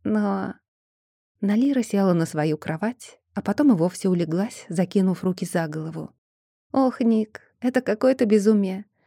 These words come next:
Я с ним словно теряю связь с реальностью. Умом понимаю, что между нами все осталось, как было. Но отказаться от него не могу. Мне одного его взгляда достаточно, чтобы забыть собственное имя». Опустившись на стул,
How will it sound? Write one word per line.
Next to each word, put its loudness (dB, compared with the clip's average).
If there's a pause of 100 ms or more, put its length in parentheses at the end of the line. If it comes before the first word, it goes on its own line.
(300)
Я 2
с -10
ним 6
словно 4
теряю 4
связь 0
с -16
реальностью. 0 (360)
Умом 8
понимаю, 6
что 2
между 6
нами 6
все 2
осталось, 2
как 0
было. 2 (400)
Но 2
отказаться 0
от -2
него 2
не 4
могу. -2 (400)
Мне 4
одного 6
его 4
взгляда 2
достаточно, 0
чтобы 0
забыть 2
собственное 0 (120)
имя». -4 (600)
Опустившись -2
на 0
стул, -2